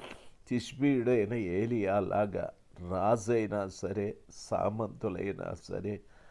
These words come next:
అధికారులైనా సరే, ధనవంతులైనా సరే, వారిని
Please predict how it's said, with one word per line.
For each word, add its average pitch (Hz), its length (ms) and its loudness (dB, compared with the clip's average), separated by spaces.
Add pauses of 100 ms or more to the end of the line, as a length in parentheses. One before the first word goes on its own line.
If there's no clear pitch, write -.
(280)
అధికారులైనా 110 1000 2
సరే, 98 480 -2 (160)
ధనవంతులైనా 107 1000 -2
సరే, - 480 -6 (600)
వారిని 95 500 -2